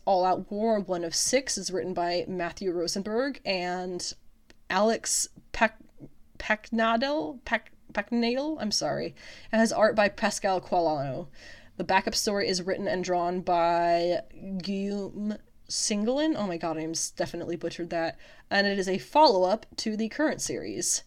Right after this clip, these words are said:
Superman, Son of Kal-El, number thirteen. We already talked about how it's going to be introducing D C, um, Dreamer to the D C U, the main D C U. Uh, this is by Tom Taylor and Nicole Maines, with art by Clayton Henry.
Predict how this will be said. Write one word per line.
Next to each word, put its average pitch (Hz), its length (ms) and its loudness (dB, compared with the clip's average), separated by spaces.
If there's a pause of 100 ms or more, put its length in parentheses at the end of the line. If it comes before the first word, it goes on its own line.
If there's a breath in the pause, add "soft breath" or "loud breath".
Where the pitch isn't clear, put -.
(320 loud breath)
Superman, 226 520 2
Son 214 200 0
of 208 100 -10
Kal-El, 196 320 4
number 185 240 -2
thirteen. 208 720 -2
We 190 140 -6
already 185 240 -2
talked - 340 -4
about 175 380 0
how 180 160 -4
it's - 180 -4
going 190 160 0
to 175 80 -6
be - 160 -10
introducing 190 800 -4 (220)
D 214 160 -2
C, 208 420 -4
um, 190 440 -2 (260)
Dreamer 208 580 0
to 196 160 -10
the 190 80 -2
D 190 140 -6
C 180 260 -2
U, 185 280 0
the 202 100 -4
main 175 400 -6
D 196 160 -8
C 185 180 -4
U. 180 380 -2 (520 loud breath)
Uh, 185 200 2
this 180 180 -2
is 185 60 -4
by 185 160 2
Tom 202 320 -2
Taylor 196 380 -2
and 185 140 -2
Nicole 180 380 -4
Maines, 226 480 0
with 208 160 -6
art 185 220 -2
by 180 120 2
Clayton 202 460 -6
Henry. 170 600 -8